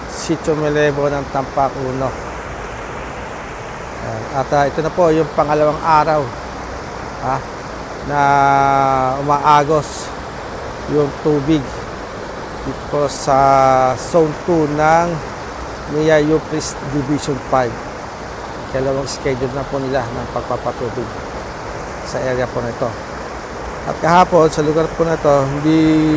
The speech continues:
ganito kataas yung tubig. Oh, ngayon,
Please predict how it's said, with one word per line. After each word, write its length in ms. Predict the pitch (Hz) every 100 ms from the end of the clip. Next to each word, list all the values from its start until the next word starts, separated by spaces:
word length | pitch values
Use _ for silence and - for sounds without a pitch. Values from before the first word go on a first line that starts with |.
| 151 151 151 151 143 - - - - - - - - - - - - - - - - -
ganito 240 | 147 -
kataas 400 | 143 139 143 139 151
yung 80 | 147
tubig. 320 | 135 139 127 - - - - - - - - - - - - - - - - -
Oh, 180 | 131 123 117 - - - - - - -
ngayon, 240 | 147 147